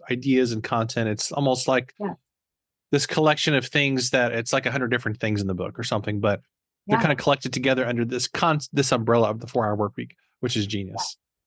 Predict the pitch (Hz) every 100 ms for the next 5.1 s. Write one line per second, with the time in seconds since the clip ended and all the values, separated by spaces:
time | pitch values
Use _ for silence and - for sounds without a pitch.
0 | _ _ 233 - - - _ _ _ _
1 | _ _ - 196 - 240 - 147 180 202
2 | 131 135 156 214 156 143 127 131 151 160
3 | 123 113 110 135 - 131 - - 165 131
4 | 135 147 135 156 156 147 139 139 - 117
5 | 151